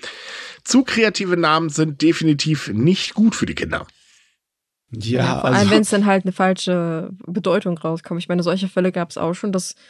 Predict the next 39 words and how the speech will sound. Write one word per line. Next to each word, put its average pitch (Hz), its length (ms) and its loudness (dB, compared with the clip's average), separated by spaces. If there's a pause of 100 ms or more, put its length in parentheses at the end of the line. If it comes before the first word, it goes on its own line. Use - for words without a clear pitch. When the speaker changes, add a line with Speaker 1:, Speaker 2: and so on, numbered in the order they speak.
(220)
Speaker 1:
Jo. 220 80 2
Speaker 3:
Eltern 180 260 0
in 180 100 2
Japan, 180 360 -2
also 175 160 -6
das 165 100 -8
hatten 185 160 -2
wir, 175 80 -2
glaub 170 160 -2
ich, 180 100 -6
letztes 175 320 -6
Jahr 190 200 2
mal 190 100 0
drüber 185 220 -4
gesprochen, 185 400 -6 (280)
dass 185 140 -6
Eltern 185 240 2
sich 180 160 -2
auch 190 120 -2
so 175 260 -4
wahnsinnig 196 380 0
tolle 190 180 -6
Namen 190 320 -2
ausgedacht 180 520 -8
haben 202 280 -2
und 190 80 -2
dann 180 120 0
saßen 180 360 -4
sie 180 80 -2
dann 175 180 -2
da 180 180 -2
und 196 160 -2
wollten 180 220 -2
das 175 160 -6
ins 180 100 -4
Familienregister 196 760 -4
eintragen 208 500 -2
lassen 202 340 -2
und 190 320 -2